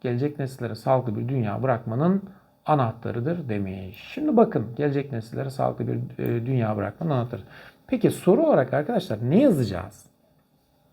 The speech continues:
Yani ne yazarsak, bakın ne yazarsak buradaki,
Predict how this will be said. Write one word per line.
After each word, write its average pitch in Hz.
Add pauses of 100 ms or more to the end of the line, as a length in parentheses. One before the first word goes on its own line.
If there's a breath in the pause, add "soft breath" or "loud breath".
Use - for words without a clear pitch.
(300)
Yani 143 (420 loud breath)
ne 127
yazarsak, 165 (220)
bakın 107
ne 135
yazarsak 120 (400 soft breath)
buradaki, 135